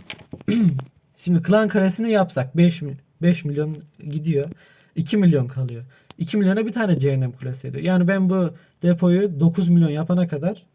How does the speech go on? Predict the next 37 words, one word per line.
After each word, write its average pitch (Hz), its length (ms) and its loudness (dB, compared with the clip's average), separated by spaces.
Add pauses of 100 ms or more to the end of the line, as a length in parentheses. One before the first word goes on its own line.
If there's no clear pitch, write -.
(600)
ganimet 170 400 0
kasacağım. 226 500 -8 (640)
Ondan 180 240 0
sonra 175 260 0
gerisiyle, 165 840 0 (200)
e, 131 400 -4 (260)
duvar 175 300 0
basacağız. 202 440 0 (100)
Zaten 165 480 0
şurada 147 280 -12
da 147 60 -2
göstereyim, 151 500 -4
duvar 147 240 -2
yüzüklerimiz 139 580 -4
var 110 180 -10
bizim. 143 280 -12 (100)
Biraz 156 200 -2
daha 147 180 -4
duvar 131 240 -4
basacağız. 175 420 -4 (340)
Bugün 175 260 4
birkaç 175 240 2
tane 156 240 0
duvara 156 260 0
on 160 180 4
yapacağız 139 520 -2
yani. 110 200 -10
Ama 190 180 -2
şurayı 175 340 2
bir 180 140 0
toparlamam 151 680 -4
lazım 117 380 -10
doğal 123 220 -8
olarak. 123 340 -10 (680)
Şimdi 135 220 -14
şöyle 131 480 -6
bir, 135 600 -6